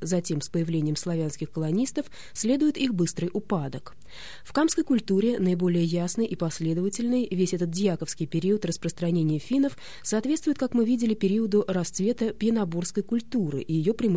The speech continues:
наследников. Что в это время приволжские племена восточных финнов распространились далеко к западу,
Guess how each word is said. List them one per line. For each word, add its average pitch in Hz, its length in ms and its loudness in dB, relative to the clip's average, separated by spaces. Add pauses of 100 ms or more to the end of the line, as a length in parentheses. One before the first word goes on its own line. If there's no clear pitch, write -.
(120)
наследников. 190 800 -4 (400)
Что - 240 0
в 208 40 4
это 220 140 2
время 208 480 4
приволжские 214 580 2
племена 196 440 2
восточных 190 540 0
финнов 175 340 2
распространились 180 720 0
далеко 190 340 2
к 165 80 -4
западу, 190 540 -2